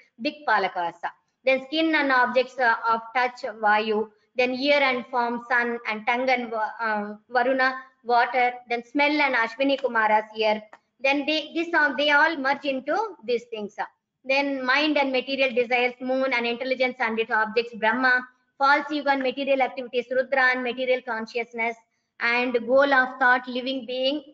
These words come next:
mm, Vasudeva, the demigods and, uh, perverted Jiva, supreme being. Then earth, water, air, water,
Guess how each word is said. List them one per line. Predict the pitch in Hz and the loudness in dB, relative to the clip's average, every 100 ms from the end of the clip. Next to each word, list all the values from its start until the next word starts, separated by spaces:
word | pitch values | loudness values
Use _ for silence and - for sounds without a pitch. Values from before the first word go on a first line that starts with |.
| _ | _
mm, | 220 247 247 - | -18 -14 -12 -6
Vasudeva, | 220 233 226 226 220 226 - _ _ - | -6 -4 -2 0 2 0 -4 _ _ -2
the | 269 | 2
demigods | 285 294 302 302 302 - | 4 2 2 2 2 0
and, | 269 339 | -2 0
uh, | 339 269 - | 0 0 0
perverted | 254 247 262 254 262 226 214 | -2 2 0 2 0 0 -8
Jiva, | 262 285 381 403 _ | -4 -2 -2 -4 _
supreme | - 247 240 226 190 | -14 -4 -4 -4 -4
being. | 175 170 170 - _ _ - | -6 -6 -8 -14 _ _ -4
Then | 269 | -2
earth, | 269 294 339 330 | 2 2 2 0
water, | 294 285 302 | 2 2 2
air, | 277 269 285 | 2 2 2
water, | 262 254 285 | 0 0 -2